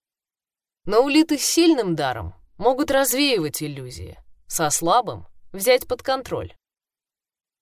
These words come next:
Коулиты разрубают кошмары с помощью оружия.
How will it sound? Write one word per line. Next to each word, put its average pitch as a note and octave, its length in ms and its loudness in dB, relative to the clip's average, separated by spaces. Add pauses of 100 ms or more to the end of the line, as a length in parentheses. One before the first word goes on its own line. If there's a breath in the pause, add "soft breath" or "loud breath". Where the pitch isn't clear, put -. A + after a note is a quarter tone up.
(280)
Коулиты E4+ 520 6
разрубают A#3 600 4
кошмары C4+ 500 2
с - 80 -10
помощью B3 500 0
оружия. D#3+ 600 -2